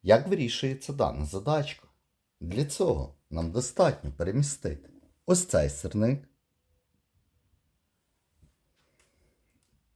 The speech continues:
ось сюди. І тепер, коли ми перевіримо умову, вісім відняти один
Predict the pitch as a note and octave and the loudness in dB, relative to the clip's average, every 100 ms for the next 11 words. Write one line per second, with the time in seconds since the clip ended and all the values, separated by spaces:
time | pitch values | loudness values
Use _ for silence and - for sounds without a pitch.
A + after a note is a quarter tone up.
0 | _ _ _ _ _ _ _ E2 A#2 A2+ | _ _ _ _ _ _ _ 4 4 4
1 | - C3 - D2 - _ _ _ _ _ | 0 -2 2 -2 -2 _ _ _ _ _
2 | _ _ _ _ _ _ _ _ _ _ | _ _ _ _ _ _ _ _ _ _
3 | _ _ _ _ _ _ _ _ _ _ | _ _ _ _ _ _ _ _ _ _
4 | _ _ _ _ - F#2+ - D3 - - | _ _ _ _ -6 -4 6 6 6 -6
5 | F2+ G#2 A#2+ D3+ C#3+ F2 D#2 D2+ F#2 D#2+ | -6 -4 -4 -4 -2 -2 -4 -6 -6 -2
6 | C2+ C#2 C#2+ _ _ _ - G#2 - G#2+ | -2 -4 -8 _ _ _ -6 -4 -2 -2
7 | E2 E2 D2+ D#2 D#2 C#2+ | -2 -2 -2 -2 -2 -4